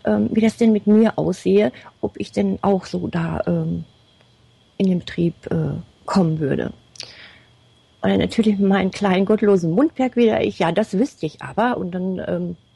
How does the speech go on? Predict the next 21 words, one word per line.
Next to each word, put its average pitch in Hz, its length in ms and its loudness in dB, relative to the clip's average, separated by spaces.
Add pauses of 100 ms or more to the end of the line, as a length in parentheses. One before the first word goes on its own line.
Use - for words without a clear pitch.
(160)
na, 202 100 -6 (140)
ich - 160 -20
konnte 214 300 -6
ja - 60 -10
gar - 200 -10
nicht - 200 -12
anders. - 240 -6
Ich - 140 -6
war, 202 180 -2
eigentlich 220 340 0
war 214 100 0
ich - 120 -6
fix - 220 -2
und - 160 -8
fertig. - 340 -4
Es 202 140 -6
hat 240 120 -4
so 285 100 -4
viel - 180 -6
Energie 226 400 0
gekostet, - 680 -6